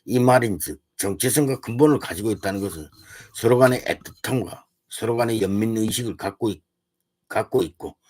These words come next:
서로 간의 고통과 슬픔을 공유하기 때문에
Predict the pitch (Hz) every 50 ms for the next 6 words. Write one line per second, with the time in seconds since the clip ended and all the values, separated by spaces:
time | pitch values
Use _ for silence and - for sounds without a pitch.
0 | _ - - - - - - - 110 113 117 120 117 120 - - - 120 - -
1 | 123 123 117 117 107 - - 139 131 - - 107 92 80 82 - 110 117 113 110
2 | 104 98 90 80 80 - 92 87 87 85 78 71 -